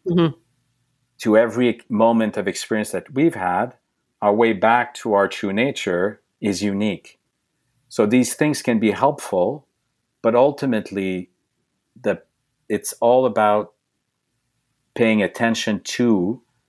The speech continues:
Speaker 2: your experience. It's to go away from conceptualizing your experience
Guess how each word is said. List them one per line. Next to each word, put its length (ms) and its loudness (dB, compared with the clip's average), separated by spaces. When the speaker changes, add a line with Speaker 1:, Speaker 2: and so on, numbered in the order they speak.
Speaker 2:
your 160 2
experience. 580 0
It's 120 -10
to 60 -10
go 340 2
away 440 4
from 540 -2
conceptualizing 1080 0
your 80 -4
experience 800 -4